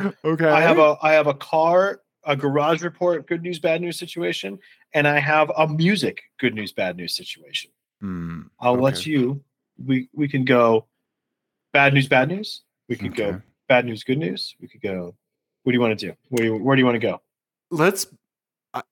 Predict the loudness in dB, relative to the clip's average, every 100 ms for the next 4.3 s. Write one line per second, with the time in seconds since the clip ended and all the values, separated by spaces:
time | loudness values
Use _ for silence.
0 | _ -2 2 2 2 2 0 0 -4 -2
1 | -4 -6 -6 -4 2 4 6 4 4 2
2 | -2 -12 -4 0 4 6 4 2 -4 -6
3 | -2 2 4 2 -4 -8 -14 -16 -14 -14
4 | -14 -20 -20